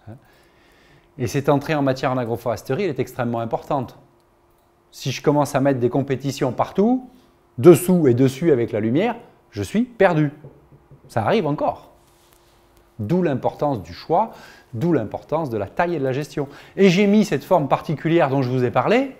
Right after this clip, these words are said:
et que vous connaissez probablement, les arbres têtards, les trognes,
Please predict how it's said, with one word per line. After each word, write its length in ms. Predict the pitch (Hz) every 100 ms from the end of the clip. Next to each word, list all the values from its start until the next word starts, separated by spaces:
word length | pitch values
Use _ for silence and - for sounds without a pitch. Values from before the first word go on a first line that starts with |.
| 127
et 60 |
que 100 | -
vous 140 | 123 120
connaissez 380 | 139 131 160
probablement, 520 | 208 139 127 127 175 233
les 120 | 139
arbres 220 | 120 120
têtards, 460 | 135 131 202 220 - _ _ _ _ _ _ _ _ -
les 120 | 113
trognes, 460 | - 233 247 139